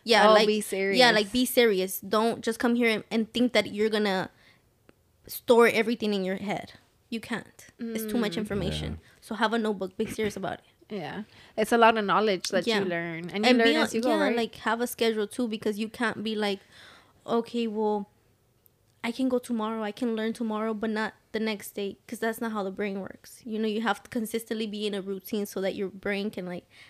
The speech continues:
Speaker 1: actually capture the information. If you're not on routine, you're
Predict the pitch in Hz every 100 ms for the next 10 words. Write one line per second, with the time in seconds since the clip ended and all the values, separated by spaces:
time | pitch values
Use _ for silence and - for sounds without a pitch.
0 | - 196 196 - 220 202 - 190 190 -
1 | 202 190 208 - 196 226 226 196 185 -
2 | 202 214 214 214 220 214 214 - 247 233
3 | 226